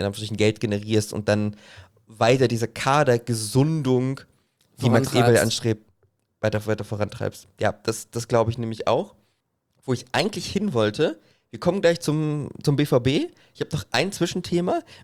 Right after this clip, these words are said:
Speaker 1: und das ist Hugo Larsson von, von Eintracht Frankfurt.
Speaker 2: Der hat getroffen am Wochenende.
Speaker 1: Ja, der hat mir im Topspiel wieder richtig gut gefallen. Und wir haben hier beide in der Preview von der Bundesliga gesessen, hatten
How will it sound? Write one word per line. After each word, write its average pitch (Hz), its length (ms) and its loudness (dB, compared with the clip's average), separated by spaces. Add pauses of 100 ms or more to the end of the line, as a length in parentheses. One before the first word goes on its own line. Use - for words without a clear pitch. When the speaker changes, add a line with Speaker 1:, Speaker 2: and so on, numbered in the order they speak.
Speaker 1:
und 131 80 -4
das 156 100 -2
ist - 260 -6
Hugo 196 300 -4
Larsson 147 760 0 (600)
von, 127 420 -2
von - 160 -6
Eintracht 135 420 -2
Frankfurt. 110 540 -4 (500)
Speaker 2:
Der 185 100 2
hat 180 40 -2
getroffen 190 320 -6
am 135 80 -6
Wochenende. 131 440 -6 (100)
Speaker 1:
Ja, 151 100 6
der 160 60 6
hat - 80 4
mir 139 60 4
im 131 40 2
Topspiel 156 300 -2
wieder 123 140 2
richtig 196 360 -2
gut - 180 -6
gefallen. 147 520 2 (340)
Und 135 140 -2
wir 127 140 2
haben 165 120 -2
hier 147 140 2
beide 156 380 0
in 170 120 -2
der 165 80 0
Preview 180 340 -6
von - 80 -10
der 156 120 0
Bundesliga 151 360 0
gesessen, 123 440 -2
hatten 160 460 -4